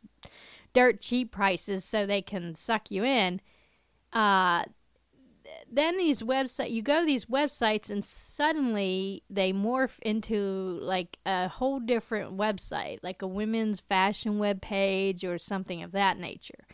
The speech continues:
And then other fake websites have other nefarious reasons for being there. So you have to really be careful on what websites you visit. And so we'll be, uh, airing some audio that describes some of these,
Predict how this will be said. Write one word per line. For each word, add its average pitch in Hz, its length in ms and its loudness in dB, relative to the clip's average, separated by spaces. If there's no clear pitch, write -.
And 254 280 0
then 254 280 0
other 269 440 8
fake 214 420 -2
websites 202 580 0
have 208 260 0
other 339 300 2
nefarious 175 640 0
reasons 180 500 -6
for 180 420 -4
being 180 420 -2
there. 165 380 -6
So 202 480 -2
you 247 80 -2
have 320 140 -2
to 392 100 2
really 320 360 0
be 269 120 -4
careful 262 500 -2
on 180 180 -2
what 214 180 -4
websites 214 560 -4
you 190 80 -4
visit. 185 520 -2
And 208 200 -4
so 202 240 2
we'll 233 200 0
be, 214 340 -4
uh, 185 400 -2
airing 233 340 2
some 196 280 -2
audio 202 500 2
that 190 160 -4
describes 202 640 -2
some 247 320 -2
of 240 100 0
these, 190 540 -8